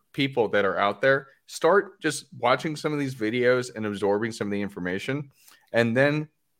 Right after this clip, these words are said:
go ahead and pick somebody that you wanna work with. And you can really, you can turn your dating life around very quickly. I mean, we were talking about this yesterday.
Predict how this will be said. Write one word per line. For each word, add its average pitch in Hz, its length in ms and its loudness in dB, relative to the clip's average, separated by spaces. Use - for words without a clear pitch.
go 120 160 6
ahead 135 140 6
and 120 120 -2
pick 135 180 0
somebody 101 400 2
that 95 220 -2
you 110 80 -2
wanna 98 180 -2
work 107 300 -2
with. 90 180 2
And 104 260 2
you 113 100 -4
can 139 200 -4
really, 123 300 4
you 113 120 -6
can 139 160 -4
turn 135 240 -2
your 113 120 0
dating 101 300 -2
life 117 220 -2
around 113 380 0
very 113 280 6
quickly. 82 480 -6
I 101 80 -2
mean, 104 140 -4
we 127 100 0
were 117 100 0
talking 117 300 2
about 98 200 0
this 95 160 -4
yesterday. 110 520 2